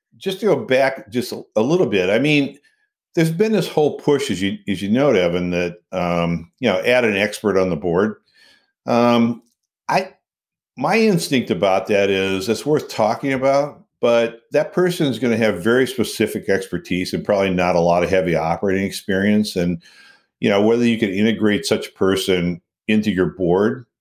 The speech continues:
is something that's not clear. I mean, I, I think, I think the smart move is to probably find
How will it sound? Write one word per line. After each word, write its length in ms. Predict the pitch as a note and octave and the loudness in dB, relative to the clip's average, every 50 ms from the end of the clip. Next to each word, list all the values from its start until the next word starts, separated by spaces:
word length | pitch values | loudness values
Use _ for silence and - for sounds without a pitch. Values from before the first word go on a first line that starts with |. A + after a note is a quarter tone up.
| _ _ _ - | _ _ _ -2
is 340 | G2 F#2 F#2 F#2 - - - | 0 2 2 2 0 -2 -2
something 260 | - A2+ G2+ G2+ G#2 | -2 -2 0 0 0
that's 200 | F#2 F2 - - | -2 -2 -2 -2
not 260 | G2+ F#2 F#2 E2+ - | -2 0 0 -2 -4
clear. 480 | - - - A2+ B2 A2 F2+ E2 D#2+ E2 | -6 -4 -2 0 0 2 2 0 0 0
I 40 | F#2+ | 0
mean, 240 | G2+ G2+ G2+ G#2+ - - _ _ _ - | 0 0 0 -2 -4 -8 _ _ _ -12
I, 80 | - - - - - | -12 -12 -8 -4 -4
I 40 | |
think, 440 | B2 - - F#3 E3+ C#3 - - - - - - - _ _ _ _ _ _ _ _ _ _ _ _ _ _ - | -4 0 0 0 0 0 -2 -6 -16 -20 -20 -20 -20 _ _ _ _ _ _ _ _ _ _ _ _ _ _ -2
I 40 | - | 0
think 120 | G3+ E3 | 0 2
the 60 | C#3+ | 0
smart 480 | B2+ - - - D3 C#3+ C#3+ C#3+ C#3+ A#2 | 0 -2 -4 -2 0 2 2 2 0 0
move 280 | A2 G2+ G2 F#2+ F2 F2+ | 2 2 2 2 2 0
is 200 | F2+ F2+ E2 E2+ | 0 0 0 -2
to 80 | F2+ | -4
probably 360 | E2 - - G#2+ G#2+ G#2 G2+ | -4 -2 0 0 2 2 0
find 640 | G2 - - G2+ G2 G2 G2 G2+ F#2+ F#2 F2 E2 - | 0 -2 -2 0 0 2 2 0 0 -2 -6 -10 -14